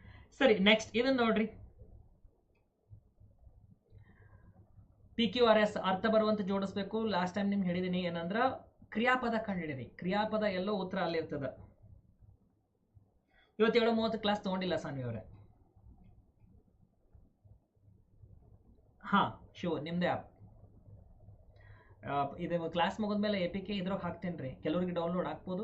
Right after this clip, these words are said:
ಕೆಲವ್ರಿಗೆ ಆಗದೆ ಇರ್ಬೋದು, ಚೆಕ್ ಮಾಡ್ಕೊಳ್ಳಿ. ಆಗಿಲ್ಲ ಅಂದ್ರೆ ವೆಬ್ಸೈಟ್ ಮೂಲಕ ಕ್ಲಾಸ್ ನೋಡ್ಕೊಳ್ಳಿ. ಆದವ್ರು ಏನ್ ಮಾಡ್ರಿ, ಎ ಪಿ ಕೆ ಡೌನ್ಲೋಡ್ ಮಾಡ್ಕೊಂಡು ಲಾಗಿನ್ ಆಗ್ರಿ. ಲಾಗಿನ್ ಆಗಿ ಕ್ಲಾಸ್ ನೋಡ್ಕೋಬಹುದು. Telegram-ಅಲ್ಲಿ ಹಾಕ್ತೇನೆ ಅದು ಕ್ಲಾಸ್ ಮುಗಿದ್ಮೇಲೆ.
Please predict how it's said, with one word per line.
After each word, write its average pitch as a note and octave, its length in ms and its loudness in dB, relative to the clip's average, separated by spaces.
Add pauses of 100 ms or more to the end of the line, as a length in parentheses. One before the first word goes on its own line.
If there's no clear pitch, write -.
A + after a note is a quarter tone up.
ಕೆಲವ್ರಿಗೆ D#3 300 -6
ಆಗದೆ C#3+ 180 -6
ಇರ್ಬೋದು, D#3+ 320 -4 (120)
ಚೆಕ್ - 220 -10
ಮಾಡ್ಕೊಳ್ಳಿ. D#3+ 320 -6 (580)
ಆಗಿಲ್ಲ F3 220 -2
ಅಂದ್ರೆ G#3+ 140 -2
ವೆಬ್ಸೈಟ್ F3+ 280 -2
ಮೂಲಕ G3 220 -2
ಕ್ಲಾಸ್ F#3 320 -6
ನೋಡ್ಕೊಳ್ಳಿ. - 320 -10 (440)
ಆದವ್ರು G3+ 320 0
ಏನ್ G#3 200 0
ಮಾಡ್ರಿ, G#3 240 0 (420)
ಎ - 80 -2
ಪಿ G3 140 -4
ಕೆ G3 220 -2
ಡೌನ್ಲೋಡ್ F#3 220 -2
ಮಾಡ್ಕೊಂಡು G#3 320 -2 (120)
ಲಾಗಿನ್ F#3+ 400 0
ಆಗ್ರಿ. B2+ 220 -6 (340)
ಲಾಗಿನ್ F3 320 -2
ಆಗಿ F#3+ 160 -4
ಕ್ಲಾಸ್ E3 300 -2
ನೋಡ್ಕೋಬಹುದು. C#3+ 500 -6 (540)
Telegram-ಅಲ್ಲಿ F#3+ 440 0
ಹಾಕ್ತೇನೆ D#3+ 300 -6
ಅದು A2+ 140 -12 (100)
ಕ್ಲಾಸ್ C3 240 -8
ಮುಗಿದ್ಮೇಲೆ. A#2 340 -8